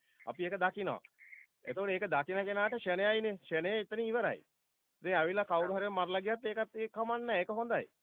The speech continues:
Speaker 1: අයි කොහොම මරන්න කෙනෙක්
Speaker 2: ඇත්තටම.
Speaker 1: නැහැනේ. එයා තමයි හිතන්නේ මරනවා කියලා. අපිට එහෙම දෙයක් නැහැ. අපි මැරලා ඉවරයි.
Speaker 2: ස්වාමීන් වහන්සේ වැඩි කල් ජීවත් වෙන්න ඕනේ. වැඩි කල් අනිත් අයට මේ සෙතම කරන්න ඕනේ.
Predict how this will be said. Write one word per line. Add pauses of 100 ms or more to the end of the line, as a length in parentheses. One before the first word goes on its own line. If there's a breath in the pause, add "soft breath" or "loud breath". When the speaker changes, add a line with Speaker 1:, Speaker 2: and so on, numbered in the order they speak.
(300)
Speaker 1:
අයි
කොහොම
මරන්න
කෙනෙක්
Speaker 2:
ඇත්තටම.
Speaker 1:
නැහැනේ.
එයා
තමයි
හිතන්නේ
මරනවා
කියලා.
අපිට
එහෙම
දෙයක්
නැහැ. (960)
අපි
මැරලා
ඉවරයි.
Speaker 2:
ස්වාමීන්
වහන්සේ
වැඩි
කල්
ජීවත්
වෙන්න
ඕනේ.
වැඩි
කල්
අනිත්
අයට
මේ
සෙතම
කරන්න
ඕනේ.